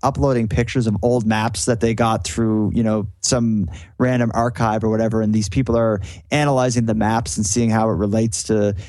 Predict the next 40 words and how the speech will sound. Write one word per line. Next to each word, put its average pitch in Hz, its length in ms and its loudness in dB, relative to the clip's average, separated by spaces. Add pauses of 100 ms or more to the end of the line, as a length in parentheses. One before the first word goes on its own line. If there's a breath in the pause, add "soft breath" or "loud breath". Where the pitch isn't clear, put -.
(180 loud breath)
you 107 60 2
know, 107 100 2
this 123 180 0
here 123 220 0
person 120 440 0
who 113 140 2
traveled 117 580 0
from, 110 460 -2
you 110 60 -2
know, 110 120 2
across 117 440 0
the - 100 -2
free 131 220 0
world 117 360 2
in 113 120 2
the, 104 260 2 (640)
you - 80 -4
know, 98 100 0
fourteen 123 460 -2
hundreds 117 320 0
or 117 60 -4
something. 113 200 0
They're, 131 120 2
you're 127 180 -4
trying 165 280 0
to 156 60 4
go 135 200 2
through 127 140 -2
the 107 60 -2
history 113 500 0 (240 loud breath)
to 123 80 2
try 131 200 0
to 131 80 2
find 120 320 0
some 110 140 -2
smoking 117 460 0
gun 110 280 2
to 95 60 -2
figure 110 340 0
out 101 200 0